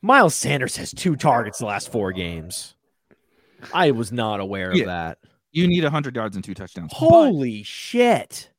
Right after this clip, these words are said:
Speaker 2: but Miles Sanders versus Da-, David Montgomery has chalk Miles Sanders at two percent.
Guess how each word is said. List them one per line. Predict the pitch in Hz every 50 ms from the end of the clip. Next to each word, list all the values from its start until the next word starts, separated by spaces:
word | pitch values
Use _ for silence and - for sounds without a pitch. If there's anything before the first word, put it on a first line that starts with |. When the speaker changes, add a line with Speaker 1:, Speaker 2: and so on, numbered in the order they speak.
| _ _ _
Speaker 2:
but | 190 185
Miles | 170 151 165 196 202 -
Sanders | - 202 185 180 175 151
versus | 165 156 143 147 135
Da-, | 123 135 131 - _ - _ _ - 139 131 _ _ - 120
David | 113 151 147 151 180
Montgomery | 175 160 160 - 156 147 151 143 131
has | 127 120 -
chalk | _ - 120 113 107 -
Miles | - 104 107 104 101 -
Sanders | - 110 92 90 90 87 101
at | 90 - _ _ _
two | - 113
percent. | 92 - 101 - - - -